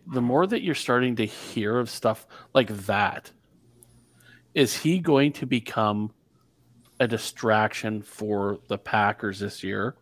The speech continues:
and cause problems when he's p-, pulling off stunts like this and,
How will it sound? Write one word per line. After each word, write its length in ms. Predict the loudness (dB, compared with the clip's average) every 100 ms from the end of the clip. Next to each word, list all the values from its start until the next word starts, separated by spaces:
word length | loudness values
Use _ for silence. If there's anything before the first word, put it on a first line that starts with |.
| -20 -20 -8
and 140 | -8
cause 240 | 0 0 0
problems 600 | -4 -6 -6 -6 -12 -18 _ -20 -2
when 120 | 2
he's 100 | 2
p-, 140 | 2 -16 _ _ _
pulling 280 | 2 6 6
off 180 | 6 4
stunts 380 | 2 0 0 0
like 200 | -4 -2
this 440 | -4 -4 -6 -8
and, 320 | -6 -6 -8